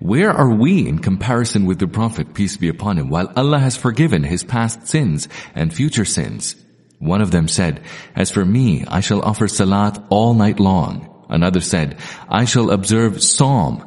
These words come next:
fasting, continuously and shall not break it.' Another said, 'I shall abstain from women and shall never marry.' The Prophet, peace be upon him, came to them and said, 'Are you the people who said such and such things?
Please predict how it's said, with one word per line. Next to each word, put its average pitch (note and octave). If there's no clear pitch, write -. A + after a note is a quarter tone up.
fasting, A#2+
continuously A2+
and -
shall G2+
not A2+
break A#2+
it.' -
Another G2
said, G2
'I A#2+
shall A#2
abstain C3+
from G2+
women A2+
and G#2+
shall G2+
never A#2+
marry.' D3
The D2+
Prophet, A2
peace F#2+
be E2
upon E2+
him, D#2+
came A#2
to G#2
them C#2
and C2+
said, F#2+
'Are F2+
you A2
the C#3
people C#3
who F#2
said G#2
such -
and F#2
such -
things? E2+